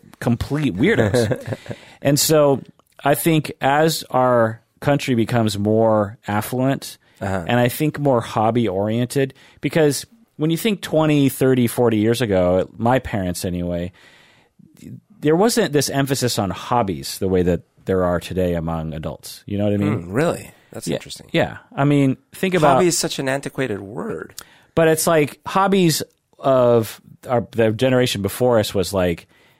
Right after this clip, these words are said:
Speaker 1: you know, maybe fishing.
Speaker 2: Sure.
Speaker 1: You know, maybe knitting or something. But not, like, full-on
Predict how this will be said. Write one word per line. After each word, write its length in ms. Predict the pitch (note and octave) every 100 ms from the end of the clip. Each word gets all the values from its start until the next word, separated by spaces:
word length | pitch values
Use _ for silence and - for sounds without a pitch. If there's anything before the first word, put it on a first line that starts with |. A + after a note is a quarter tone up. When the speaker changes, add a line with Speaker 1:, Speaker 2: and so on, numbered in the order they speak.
| _
Speaker 1:
you 100 | A2+
know, 160 | G#2 G2
maybe 720 | A2 A#2+ A#2+ A#2 A2 G#2 G2+
fishing. 720 | - - F#2+ - D2+ A#1+ G#2+ - _
Speaker 2:
Sure. 300 | - G#2 G2
Speaker 1:
You 60 | G2
know, 120 | F#2+
maybe 540 | G#2 G#2 G#2 F#2+ F#2 F2+
knitting 520 | G2 G#2 F2 D#2 C#2+
or 80 | D#2
something. 460 | D#2+ D#2 - - - - - _
But 180 | C3 A#2+
not, 260 | E3 G3 D3
like, 380 | B2+ G#2+ - - _
full-on 1120 | - - - D3+ C#3 C3+ B2 A#2 G#2+ G2 F#2